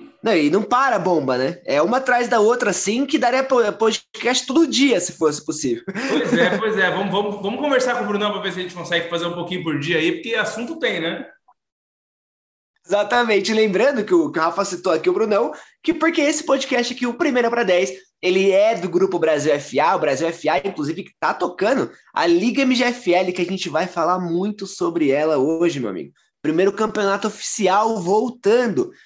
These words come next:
Speaker 1: o F A B R voltando com tudo, com Galo, com Cruzeiro, Forgets, o, o Lions, então tem muita gente boa jogando esse próximo fim de semana agora, é, começando, né, nesse fim de semana, com a final acontecendo no dia quinze,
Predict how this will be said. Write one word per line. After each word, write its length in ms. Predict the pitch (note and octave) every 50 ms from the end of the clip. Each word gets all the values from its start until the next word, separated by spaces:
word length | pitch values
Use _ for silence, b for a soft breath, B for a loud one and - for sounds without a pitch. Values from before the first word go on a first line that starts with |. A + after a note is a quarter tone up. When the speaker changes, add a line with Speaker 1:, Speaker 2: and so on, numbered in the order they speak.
| B B _
Speaker 1:
o 100 | - D#3
F 220 | F#3+ G3 G3 -
A 80 | G#3+ F#3+
B 120 | F3+ G3 F#3+
R 140 | F#3+ F#3+ G3
voltando 420 | F#3+ G3 F#3+ F#3 G#3 G3+ G#3 G#3+
com 160 | G#3 A3+ G3
tudo, 300 | E3+ - - A3+ C4 - - _ _ G3+ G3+ G3+
com 200 | - A#3 E3+ B2+
Galo, 360 | A#2+ D3 E3 E3 D#3+ D#3+ D#3
com 160 | - G3 F#3+
Cruzeiro, 500 | F#3+ E3+ C#3+ B2+ C#3 E3+ F#3 F3+ E3+ E3+ B B B _
Forgets, 600 | _ - - F#3 F#3+ F#3+ F3+ D3+ D3+ D3+ C3+ C3 C#3+
o, 120 | D3+ D#3
o 480 | D3+ D3+ D3 C#3 D3 D3 D3 D3+ D3 C#3+
Lions, 380 | D3+ E3+ F#3+ G3 G3 G3+ G3
então 180 | G3+ - A3+ G#3+
tem 120 | A3 A#3
muita 600 | A#3+ A#3 G#3 A3 C#4 E4+ F#4 F4+ - G#4+ G4+ C4+
gente 560 | G#3 E3+ E3+ F#3 G3 G3 G3 A#3 C4+ - - B B B B _ _
boa 440 | - D#3 D#3 G3+ A3+ C4+ F4 G4 F4+
jogando 640 | C4 A#3+ G3+ D#3+ D3+ D3 D3+ F3+ G#3 A3+ D4 D4 - _
esse 360 | - D#3 D#3 F#3 G3+ G#3+ - -
próximo 420 | - F#3 F#3 F3+ F3+ F3 F3+ F3
fim 100 | - F#3
de 80 | E3+ -
semana 360 | - E3+ C#3+ D3 F3 F#3 F3+
agora, 400 | C#3+ B2+ B2+ C#3 F3 A3 A3+ b b b b b b b
é, 140 | - B2+ C3+
começando, 600 | - - F#3+ F#3 D#3+ D#3+ - - G#3+ B3+ D4 A3+
né, 120 | E3 D#3+ D#3+
nesse 200 | C#3+ C3 - -
fim 100 | D3+ D3
de 60 | C#3+
semana, 400 | - G3+ F#3 D#3+ F#3 A3+ A#3+ A#3
com 120 | A#3 A3
a 80 | F#3+ F#3+
final 380 | F#3+ - G3+ F3+ F3+ F3 F3+ F3
acontecendo 720 | F3 G3 F3 E3 F3+ F3+ F3+ - F#3 D#3 C#3+ C3 A#2+ B2
no 120 | C#3+ D3
dia 280 | C#3 B2+ - G#3 A3 C4
quinze, 600 | - - - A#3+ C#4 D#4+ E4 D#4+ E4+ E4+ E4+